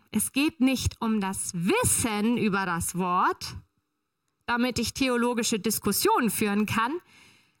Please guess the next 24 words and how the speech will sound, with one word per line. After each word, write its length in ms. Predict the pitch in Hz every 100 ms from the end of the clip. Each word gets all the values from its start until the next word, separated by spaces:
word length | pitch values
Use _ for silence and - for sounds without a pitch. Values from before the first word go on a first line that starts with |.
| _ _ _
sondern 540 | - 196 233 254 247 220
es 220 | 233 -
geht 220 | - 214
da 100 | 190 -
um 220 | 214 202
das 340 | 180 190 - - _ -
Waschen 640 | 190 240 247 - 175 170 - _ _ _
mit 160 | 175 -
dem 240 | 147 156
Wort. 420 | - - - - - _ _ _ _ _ _ _ _ _
Um 160 | - 208
das 320 | 190 - 190
Waschen 460 | 233 233 - 160 202 _ -
mit 200 | 220 220
dem 200 | 208 175
Wort, 320 | 170 143 - _ - -
dass 180 | 202
mein 200 | 226 220
Herz 420 | 226 220 220 - -
durchtränkt, 1120 | 214 - - - 214 202 175 - _ - - _ _ _ _ _ _ -
dass 200 | 233 -
es 180 | -
gereinigt 1000 | - 254 214 208 233 247 240 208 - -
wird. 440 | 175 156 - -